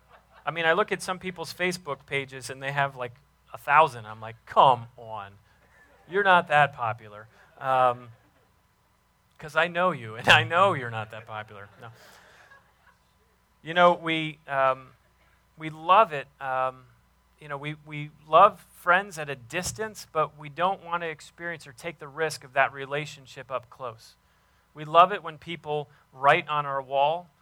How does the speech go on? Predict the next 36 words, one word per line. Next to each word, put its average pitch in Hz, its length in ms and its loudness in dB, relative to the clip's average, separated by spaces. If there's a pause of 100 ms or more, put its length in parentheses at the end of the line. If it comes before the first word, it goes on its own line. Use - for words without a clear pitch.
(240)
leave 156 240 -10
us 160 220 -6
a 131 80 -16
comment. 175 520 -4 (1400)
That 165 320 4
is 135 260 -16 (180)
awesome. 156 480 -4 (220)
But 147 220 2 (380)
when 165 140 -12
it 170 100 -14
comes 190 280 -6
to 170 100 -18
someone 170 480 -6 (340)
and 139 240 -16
inviting 165 580 2
them 175 160 -12
into 160 220 -18
the 131 120 -18
story 190 600 -6
of 151 140 -6
your 139 140 -16
life 156 360 -2
and 139 100 -20
having 151 320 -8
them 160 260 -6
leave 151 220 -18
this, - 380 -12 (120)
their 190 180 -4
signature 147 840 -10 (320)
on 156 160 -8
your 147 140 -10
life, 156 480 -6 (520)
we 151 80 -20
don't 160 220 -12
do 180 160 -20
it. - 100 -20